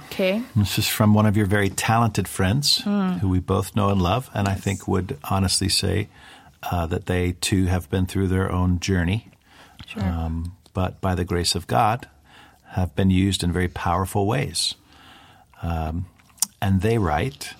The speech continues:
Speaker 2: "I remember driving through Little Five Points with Emma one evening with several other people. If there was one word to describe what my impression was of her at the time, it would be bitterness. I just remember that she seemed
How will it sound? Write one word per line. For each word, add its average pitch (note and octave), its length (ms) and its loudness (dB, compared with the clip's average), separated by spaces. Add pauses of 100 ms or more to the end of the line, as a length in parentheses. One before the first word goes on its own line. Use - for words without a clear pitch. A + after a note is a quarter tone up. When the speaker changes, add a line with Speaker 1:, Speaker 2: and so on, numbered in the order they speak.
(1040)
Speaker 2:
"I A#2+ 60 4
remember D3+ 440 4
driving A#2 420 4
through G#2 300 2
Little G2+ 220 2
Five G#2+ 300 2
Points F2 300 0
with E2+ 120 -2
Emma E2 320 -2
one E2+ 160 0
evening F2 460 0 (120)
with G#2+ 120 0
several C3 340 2
other G#2+ 160 4
people. B1 520 -2 (760)
If A#2+ 120 -2
there D#3 140 0
was C3+ 160 0
one D#3+ 320 4
word D3 260 2
to G2+ 80 2
describe F#2 600 0
what G#2 260 0
my G2+ 220 4
impression F2+ 640 2
was F#2 280 2
of F2 120 -2
her F#2+ 140 2
at E2 120 0
the D#2 80 -4
time, E2 540 0 (120)
it G#2+ 180 -2
would E2 160 -2
be F2 300 0 (400)
bitterness. F#2+ 760 0 (880)
I C3 60 0
just E3+ 180 2
remember C#3 420 4
that G#2 220 0
she - 180 2
seemed C3+ 460 2